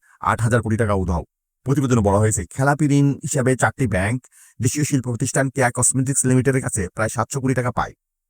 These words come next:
অন্যদিকে রপ্তানি আয়ের ছেষট্টি কোটি টাকা, ছেষট্টি কোটি মার্কিন ডলার, অর্থাৎ প্রায় আট হাজার বাহান্ন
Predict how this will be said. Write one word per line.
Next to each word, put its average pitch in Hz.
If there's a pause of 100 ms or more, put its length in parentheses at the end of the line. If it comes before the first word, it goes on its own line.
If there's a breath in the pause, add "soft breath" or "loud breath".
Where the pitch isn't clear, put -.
(140)
অন্যদিকে 151
রপ্তানি 135
আয়ের 127
ছেষট্টি 156
কোটি 143
টাকা, 135 (200)
ছেষট্টি 156
কোটি 143
মার্কিন 127
ডলার, 110
অর্থাৎ - (320 soft breath)
প্রায় 123
আট 202
হাজার 139
বাহান্ন 123